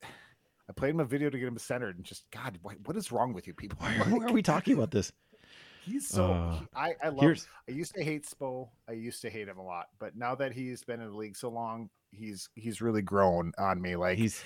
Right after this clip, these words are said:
Speaker 1: especially with
Speaker 2: really
Speaker 1: the
Speaker 2: good.
Speaker 1: teams he has succeeded with.
Speaker 2: I hate seeing him win, but he is fantastic. He is a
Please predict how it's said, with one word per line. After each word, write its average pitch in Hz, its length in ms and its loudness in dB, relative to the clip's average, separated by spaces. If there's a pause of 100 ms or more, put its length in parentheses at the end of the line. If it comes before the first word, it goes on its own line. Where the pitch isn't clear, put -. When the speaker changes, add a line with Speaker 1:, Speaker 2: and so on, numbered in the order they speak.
(200)
Speaker 1:
especially 139 480 8
with 127 80 8
Speaker 2:
really 120 220 6
Speaker 1:
the - 40 -12
Speaker 2:
good. 156 140 -2
Speaker 1:
teams 110 220 2
he 120 220 -2
has 110 200 0
succeeded 101 580 -4
with. 80 400 -8 (260)
Speaker 2:
I 131 120 8
hate 139 240 4
seeing 120 320 6
him 98 180 4
win, 92 240 4
but 90 160 0
he 151 220 8
is 104 160 8
fantastic. 78 680 0
He 104 100 0
is 90 120 0
a 85 80 -2